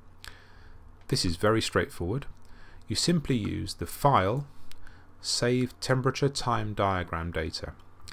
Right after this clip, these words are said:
and this will save the data to a file on your hard drive. The file is stored as a dot D A T file and can be opened within Microsoft Excel or similar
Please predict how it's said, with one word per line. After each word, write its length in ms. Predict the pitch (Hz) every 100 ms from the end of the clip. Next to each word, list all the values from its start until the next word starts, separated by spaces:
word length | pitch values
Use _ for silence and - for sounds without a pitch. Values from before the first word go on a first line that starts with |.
| - - - - - -
and 140 | 92
this 180 | 98 -
will 80 | 120
save 360 | - 90 90
the 80 | -
data 400 | 90 82 - 87 - -
to 180 | - 127
a 60 |
file 460 | - 87 80 87 - - - - - - - - - - - - - -
on 120 | 87
your 120 | 87
hard 260 | 80 85 78
drive. 320 | - 76 82 - - - - - - - - - - - - - - - - - - - - -
The 100 | -
file 440 | - 156 160 90 110
is 180 | 110 -
stored 460 | - - 101 98 -
as 100 | 92
a 160 | 95 - -
dot 180 | - - -
D 240 | - 113 117
A 160 | 92 92
T 280 | - 151 131
file 520 | - 76 82 107 - - - -
and 120 | 139
can 160 | 151 160
be 140 | 139
opened 380 | 110 110 113 104
within 340 | 110 117 113
Microsoft 580 | 107 101 - 101 107 -
Excel 540 | 98 - 95 87 85 -
or 160 | 127
similar 440 | - 101 87 85